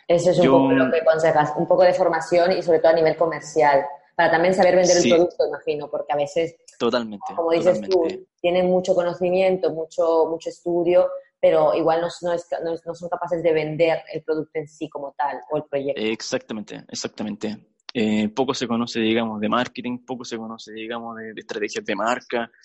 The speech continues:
Speaker 2: poco se conoce, digamos, de, chuta, ni siquiera, incluso a veces que nos quedamos cortos en, en conocimiento de, de, de finanzas. Entonces,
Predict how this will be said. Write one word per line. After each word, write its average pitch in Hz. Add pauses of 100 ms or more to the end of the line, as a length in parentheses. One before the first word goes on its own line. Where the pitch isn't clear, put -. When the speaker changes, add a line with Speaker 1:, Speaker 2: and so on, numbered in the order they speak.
(200)
Speaker 2:
poco 135
se 127
conoce, 117
digamos, 110
de, 107 (1400)
chuta, 101
ni 107
siquiera, 120
incluso 113
a 123
veces 131
que 127
nos 120
quedamos 120
cortos 131 (100)
en, 110
en 110
conocimiento 117
de, 113
de, 104
de 104
finanzas. 120
Entonces, 123